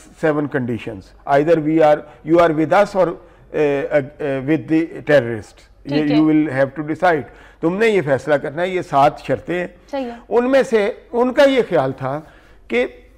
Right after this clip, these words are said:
Speaker 1: पांच शर्तें तो मान लेंगे,
Speaker 2: ठीक है।
Speaker 1: लेकिन दो और खास तौर पे आखिरी एक तो बिल्कुल नहीं मानेंगे कि वो नहीं, भी हम इस तरह नहीं कर सकते कि आप लोगों ने की पॉलिसी थी कि तालिबान
Speaker 2: बिल्कुल
Speaker 1: को
Speaker 2: ठीक है।
Speaker 1: स्ट्रॉन्ग करें और ये करें।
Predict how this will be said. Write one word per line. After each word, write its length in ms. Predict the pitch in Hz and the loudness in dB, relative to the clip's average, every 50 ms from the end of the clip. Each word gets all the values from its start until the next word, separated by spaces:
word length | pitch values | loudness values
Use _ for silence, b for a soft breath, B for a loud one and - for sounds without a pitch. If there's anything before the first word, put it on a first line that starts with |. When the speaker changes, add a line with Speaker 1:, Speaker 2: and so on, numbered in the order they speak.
| _ - | _ 2
Speaker 1:
पांच 360 | 196 180 190 214 233 233 - | 4 4 6 4 4 2 0
शर्तें 440 | - 214 214 190 - - 214 208 196 | 0 -2 -2 -2 0 0 0 0 0
तो 140 | 220 208 202 | 0 -2 0
मान 360 | 185 170 151 151 147 147 143 | 2 2 4 4 4 2 2
लेंगे, 320 | 139 131 117 113 110 101 | 0 -2 -4 -6 -8 -10
Speaker 2:
ठीक 400 | 92 - _ _ - - _ - | -12 -14 _ _ -20 -20 _ -10
है। 60 | 262 | -2
Speaker 1:
लेकिन 380 | 170 180 190 233 233 208 180 135 | 0 0 0 2 0 -2 -2 0
दो 280 | 147 170 185 202 214 208 | 4 6 8 8 8 6
और 100 | 190 185 | 6 4
खास 320 | - 180 185 180 180 - | 2 4 4 4 4 2
तौर 160 | 208 202 185 - | 0 0 0 0
पे 140 | - 220 | 0 -2
आखिरी 500 | 247 - 170 156 156 151 - 202 226 214 | 0 2 2 2 2 2 0 -2 -2 0
एक 240 | 202 190 185 175 185 | 2 2 2 0 -2
तो 80 | 214 180 | -4 -4
बिल्कुल 340 | 156 151 143 143 165 160 165 | -2 -4 -2 -2 -4 -4 -4
नहीं 100 | 190 185 | -2 0
मानेंगे 480 | 170 165 156 160 160 160 156 175 175 | 0 0 0 0 -2 -2 -2 -4 -4
कि 100 | 175 185 | -4 -4
वो 160 | 165 147 151 | -4 -4 -2
नहीं, 200 | 151 165 165 165 | 0 0 0 0
भी 180 | 156 151 151 165 | 0 0 -2 -2
हम 300 | 165 135 123 131 135 139 | -2 -4 -4 -4 -4 -6
इस 140 | 127 - - | -8 -6 -4
तरह 140 | 160 160 165 | -4 -4 -4
नहीं 140 | 175 202 | -4 -6
कर 140 | 196 202 147 | -6 -8 -8
सकते 340 | - - 147 - - 170 170 | -8 -10 -12 -10 -10 -10 -8
कि 120 | - 185 | -4 -2
आप 280 | 170 156 147 156 165 214 | 2 2 2 2 2 4
लोगों 260 | 220 220 208 226 233 | 2 2 4 2 0
ने 120 | 226 233 220 | -2 -4 -6
की 420 | - - - - - 226 254 277 | -6 -12 -20 -10 -4 -2 -2 0
पॉलिसी 460 | 269 254 220 190 196 202 - 214 233 | 2 4 4 4 4 2 0 -4 -6
थी 120 | 226 247 269 | -6 -6 -8
कि 200 | 415 - - 202 | -8 -8 -8 -4
तालिबान 380 | - 196 180 190 196 202 208 | 0 2 2 2 2 0 -2
Speaker 2:
बिल्कुल 200 | 349 311 240 220 | -2 -2 -2 -4
Speaker 1:
को 40 | 202 | -4
Speaker 2:
ठीक 80 | - 208 | -4 -4
है। 60 | 214 | -6
Speaker 1:
स्ट्रॉन्ग 140 | 208 208 - | -6 -4 -6
करें 220 | 214 208 208 208 | -6 -4 -4 -6
और 80 | 208 202 | -6 -6
ये 140 | 196 190 | -4 -4
करें। 260 | 190 - 208 190 - | -4 -4 -6 -6 -8